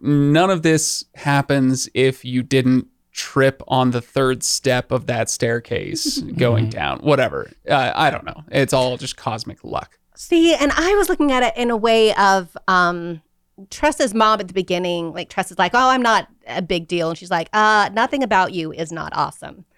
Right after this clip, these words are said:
Speaker 2: I don't know the exact quote. I can look it up. I don't
Speaker 1: Mm-hmm.
Speaker 2: need to
Speaker 1: Yeah,
Speaker 2: in this
Speaker 1: yeah.
Speaker 2: moment. But it's, it's kind of in that way where she's like, "No, actually, you're kind of amazing."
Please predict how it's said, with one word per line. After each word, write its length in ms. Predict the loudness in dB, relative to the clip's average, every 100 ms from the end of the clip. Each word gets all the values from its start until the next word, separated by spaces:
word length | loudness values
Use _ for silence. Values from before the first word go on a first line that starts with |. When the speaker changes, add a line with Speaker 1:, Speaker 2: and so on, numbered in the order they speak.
| _
Speaker 2:
I 40 | 0
don't 200 | 2 4
know 100 | 2
the 80 |
exact 300 | 0 0 0
quote. 180 | 0 -2
I 60 | -2
can 140 | -4
look 100 | -6
it 80 | -2
up. 180 | -2 -2 _ _
I 180 | 0 2
don't 120 | 0
Speaker 1:
Mm-hmm. 40 | -2
Speaker 2:
need 120 | 0
to 60 |
Speaker 1:
Yeah, 60 | 2
Speaker 2:
in 60 | 4
this 60 |
Speaker 1:
yeah. 60 | 2
Speaker 2:
moment. 140 | -2 -6 _ _
But 80 | 0
it's, 180 | 0 0
it's 180 | -2 -2
kind 280 | 0 2 2
of 80 | 2
in 140 | 2
that 160 | 2 2
way 160 | 0
where 80 | 0
she's 120 | -2
like, 160 | -2 0
"No, 120 | 0
actually, 360 | 0 -2 -6 -6
you're 100 | -6
kind 280 | -6 -8 -6
of 80 |
amazing." 500 | -8 -8 -8 -10 -12